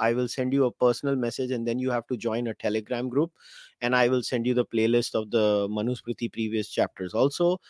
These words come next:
And, uh, you can pledge accordingly on, on Fanmo and YouTube. Uh, once you become the Speak With Me member, YouTube members have to message me. I will send them the playlist.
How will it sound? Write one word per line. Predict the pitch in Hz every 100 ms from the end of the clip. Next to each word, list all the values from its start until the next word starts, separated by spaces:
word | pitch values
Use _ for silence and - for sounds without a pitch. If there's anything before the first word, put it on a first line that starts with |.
| - _ _
And, | - 110 110 110 110 107
uh, | 101 101
you | 98 120
can | 120 117
pledge | - 107 104
accordingly | 110 104 104 131 131 139 135
on, | 113 110 110 113 113 - - -
on | 107
Fanmo | 107 123 131 156 165 160
and | 147
YouTube. | 131 143 139 147 151 139
Uh, | 123 117 110 107 - _ _ _ -
once | 120 135
you | 139
become | 131 135 131
the | 123
Speak | 123 - 127
With | 135 135
Me | 135
member, | 131 123 123 131
YouTube | 123 139 165
members | 147 139 139 139 127
have | 127
to | -
message | 117 110 123 123
me. | 127 127
I | 107
will | 113 117
send | 120 113
them | 123 123
the | 113
playlist. | 113 110 113 120 -